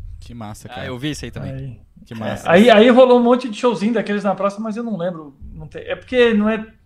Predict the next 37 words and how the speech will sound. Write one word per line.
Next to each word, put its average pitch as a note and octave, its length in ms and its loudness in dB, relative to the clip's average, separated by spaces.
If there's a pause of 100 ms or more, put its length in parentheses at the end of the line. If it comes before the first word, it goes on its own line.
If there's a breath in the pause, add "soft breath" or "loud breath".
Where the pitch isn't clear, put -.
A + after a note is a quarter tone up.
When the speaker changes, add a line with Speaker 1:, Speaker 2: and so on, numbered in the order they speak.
Speaker 3:
eu G3 120 -2
não B3 120 0
tinha G#3+ 460 2
filmadora E3+ 540 -6
de - 80 -16
fi-, D#3+ 320 -14
de C3+ 280 -14
videocassete, C#3 600 -8
né? C#3+ 100 -2
Então, D3+ 280 -4
Speaker 1:
Uhum. G#2+ 160 -12 (600 soft breath)
Speaker 3:
tinha - 180 -12
que - 60 -14
ser - 120 -2
alguém E3+ 280 2
que G3 120 -8
tinha, G3+ 400 2
que - 80 -8
filmou, F3 720 2
que, C3 440 -4
sei C3+ 180 -10
lá. B2+ 280 -2 (380 soft breath)
Speaker 2:
Ô, F3 100 -6
Dudu, G3 320 -4
e, D#3 260 -10
e - 40 -16
Speaker 3:
Aí. C3+ 100 -12
Speaker 2:
como F#3+ 180 -10
que A3 100 -20
tu B3 100 -20
começou, A3+ 440 -10
cara, G#3+ 220 -8
na, F3 160 -14
tocar E3+ 260 -12
guitarra, E3+ 360 -10
assim? F3 280 -14
Tipo, A#2 540 -18